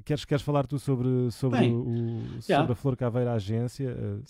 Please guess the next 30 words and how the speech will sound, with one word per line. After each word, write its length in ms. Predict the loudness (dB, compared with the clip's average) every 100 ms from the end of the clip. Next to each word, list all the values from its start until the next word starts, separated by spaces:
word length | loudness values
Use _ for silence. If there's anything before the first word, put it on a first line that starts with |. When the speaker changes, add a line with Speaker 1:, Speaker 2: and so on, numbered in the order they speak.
| -8 -6
Speaker 1:
no 60 | -2
Speaker 2:
Se, 40 | -2
Speaker 1:
sentido 160 | 0
Speaker 2:
se 60 | 4
bem 120 | 6
que 60 | 6
Speaker 1:
de, 40 |
Speaker 2:
também 160 | 8 8
Speaker 1:
acho 80 | 8
Speaker 2:
tem 80 |
uma 120 | 8 8
vantagem, 500 | 6 6 6 8 6
s-, 440 | 4 0 -2 -4
sabes? 320 | 4 4 4
Nós 180 | 4 4
somos 360 | 4 6 6 2
provavelmente 640 | -2 2 4 6 4 4
a 40 | 6
única 320 | 4 4 4
agência 360 | 4 2 2
musical 440 | 0 0 2 2 2
no 120 | 0
país 320 | 2 2 2
que 120 | 0
não 120 | 0 0
sofreu 360 | 0 0 2 4
nada 280 | 4 4
com 120 | 2 2
a 60 |
quarentena, 760 | 4 4 4 4 2 4 2